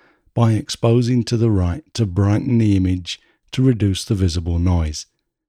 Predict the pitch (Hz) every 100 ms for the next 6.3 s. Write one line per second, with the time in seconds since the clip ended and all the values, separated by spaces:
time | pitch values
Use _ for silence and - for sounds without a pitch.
0 | _ _ _ _ - 147 151 - - -
1 | 113 101 98 104 104 - 101 101 95 104
2 | 110 104 107 107 98 - 98 95 92 101
3 | - 107 98 87 101 92 90 90 82 _
4 | _ _ - 127 - 113 107 107 117 117
5 | 104 98 110 92 - 107 101 101 90 82
6 | 76 76 -